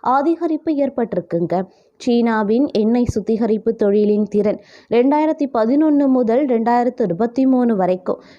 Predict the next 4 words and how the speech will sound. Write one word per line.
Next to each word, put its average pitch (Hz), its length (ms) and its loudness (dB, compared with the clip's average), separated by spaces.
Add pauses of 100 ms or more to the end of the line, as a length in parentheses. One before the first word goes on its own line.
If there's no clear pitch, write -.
நாற்பத்தி 285 560 0
இரண்டு 285 340 0
சதவிகிதம் 269 720 0
அதிகரித்து 208 680 -2